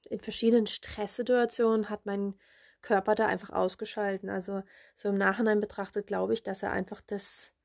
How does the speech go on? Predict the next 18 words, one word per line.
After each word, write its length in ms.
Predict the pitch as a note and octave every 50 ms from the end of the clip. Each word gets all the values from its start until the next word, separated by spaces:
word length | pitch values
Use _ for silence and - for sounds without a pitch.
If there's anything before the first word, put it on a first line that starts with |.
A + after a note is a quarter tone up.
| _ _ _ _ _ _ _ _ _ _ _
auch 160 | - G3+ F#3+
verglichen 560 | - - G3+ G3 - G#3 G#3+ - - B3 A3+ B3
hat 260 | B3+ C4 - - - _ _ _ _ _ _
mit 160 | G#3+ G#3 G#3+
dem 140 | G#3+ G3+ G3+
Thema 600 | - - G#3+ G#3 G#3 G#3 G3+ G3+ G3+ G3 - _ _ _ _ _ _ _ _ _ _ _ _ - -
Regelschmerzen. 840 | G#3+ G#3+ A3 A#3 A3+ - - A#3 A#3 A3+ A#3 A#3 - - B3 A#3+
Also 220 | A3 G#3 G3 G3+ G3
wenn 160 | G3+ G3 G3+
dann 220 | G3+ G3+ G3 F#3+
praktisch 360 | - G3 F#3+ - - G3 - -
der 120 | G3 G3
Schmerz 440 | - - G#3 G3+ G3 - - - -
zu 260 | - - - G#3+ G#3
krass 440 | - - - - F#3+ F#3+ - - -
war 280 | A#3 A#3+ A#3 A#3+ A#3
oder 200 | A3 G3+ G3 G3
die, 300 | F#3 G3 G3 G3 G3+ G3+